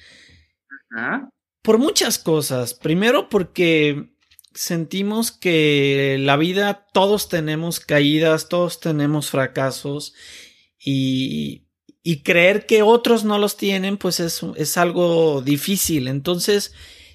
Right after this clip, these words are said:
Speaker 2: siempre es, es muy bueno compartir las caídas para ayudarnos, para no volverlas a cometer, para aprender de ellas. <laughs> Y,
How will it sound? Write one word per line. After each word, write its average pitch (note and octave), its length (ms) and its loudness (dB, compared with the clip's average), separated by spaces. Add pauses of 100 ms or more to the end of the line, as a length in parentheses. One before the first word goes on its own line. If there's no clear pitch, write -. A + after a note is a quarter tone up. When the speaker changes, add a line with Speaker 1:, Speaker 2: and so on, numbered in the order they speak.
(100)
Speaker 2:
siempre G3 580 2
es, - 320 -2 (400)
es F#3 200 0
muy G#3 220 2
bueno F3 480 0
compartir D#3 640 0
las D3 240 -2
caídas C3 580 -4
para B2+ 200 -6
ayudarnos, D3 640 0
para D3 220 0
no D3 100 -6
volverlas C#3 440 -4
a A#2+ 100 -12
cometer, D#3+ 720 0 (640)
para F3 200 4
aprender F3+ 580 2
de G#3+ 260 4
ellas. E3+ 600 0
<laughs> - 60 -20
Y, D3 300 -8